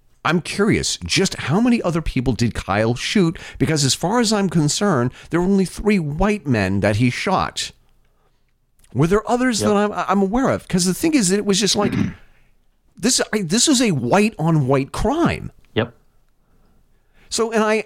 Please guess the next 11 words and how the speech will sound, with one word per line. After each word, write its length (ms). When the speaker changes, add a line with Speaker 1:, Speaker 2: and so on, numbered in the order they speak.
Speaker 1:
asked 720
Kate 320
here, 540
"Why 480
are 80
you 160
saying 320
Black 320
Lives 360
Matter 460
after 540